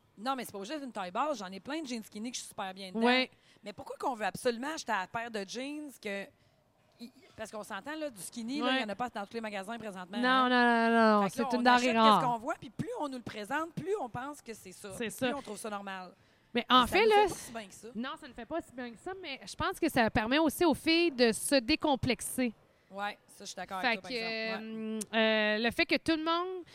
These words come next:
Speaker 2: euh, que tu sois ronde, petite,
Speaker 1: Ouais.
Speaker 2: avec des fesses, pas de
Speaker 1: Ouais.
Speaker 2: fesses, moyens, des
Speaker 1: Fait que
Speaker 2: fesses
Speaker 1: c'est comme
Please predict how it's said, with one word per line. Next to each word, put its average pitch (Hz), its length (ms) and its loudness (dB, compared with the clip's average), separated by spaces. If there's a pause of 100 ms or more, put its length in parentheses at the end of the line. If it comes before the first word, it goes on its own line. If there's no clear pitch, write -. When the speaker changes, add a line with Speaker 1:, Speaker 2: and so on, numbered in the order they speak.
(160)
Speaker 2:
euh, 247 140 4
que 277 120 -2
tu - 140 -4
sois 285 300 2
ronde, 302 500 4 (180)
petite, 302 500 0
Speaker 1:
Ouais. 208 240 -4
Speaker 2:
avec 240 200 4
des 240 160 0
fesses, 277 260 -4
pas 277 160 -2
de 208 60 -6
Speaker 1:
Ouais. 208 80 -8
Speaker 2:
fesses, 294 280 2
moyens, 254 600 0
des 254 80 -4
Speaker 1:
Fait 233 60 0
que 247 80 2
Speaker 2:
fesses 196 80 -2
Speaker 1:
c'est 269 60 -8
comme - 20 -4